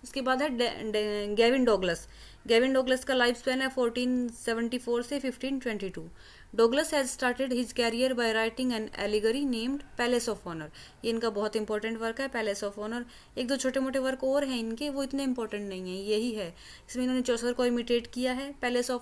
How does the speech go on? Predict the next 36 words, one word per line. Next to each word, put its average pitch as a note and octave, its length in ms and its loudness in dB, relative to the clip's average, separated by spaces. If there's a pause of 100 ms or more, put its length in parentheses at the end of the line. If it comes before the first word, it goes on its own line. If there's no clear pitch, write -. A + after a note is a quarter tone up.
Honor A#3+ 300 -2
is A3 40 -8
full D4 380 -2
of B3 100 -4
moralizing A#3+ 720 0
art B3 320 0 (560)
and A#3 140 2
Douglas B3 400 4
wrote A#3 260 0 (240)
this C#4+ 220 -4
work A3 340 0
with A3+ 180 -2
moral B3 320 2
purpose। D#3+ 380 -6 (800)
और A3 100 2
इन्होंने C4+ 360 4
जो B3+ 220 2
वर्जिल A#3+ 340 2
का C4+ 120 2
वर्क C4 280 0
था C#4 80 4
एनीड, B3+ 420 0 (640)
उसका B3 240 -2
ट्रांसलेशन A#3+ 600 2
भी A3 100 0
लिखा F#3 300 -4
है। D#3+ 220 -8 (180)
उनकी G#3+ 200 -4
जो A3 100 4
ट्वेल्व A#3+ 340 4
बुक्स A#3+ 360 -4
थी D4 80 0
उनको C4 260 0
ट्रांसलेट G#3+ 500 -4
किया E3+ 280 -6
है। E3 180 -14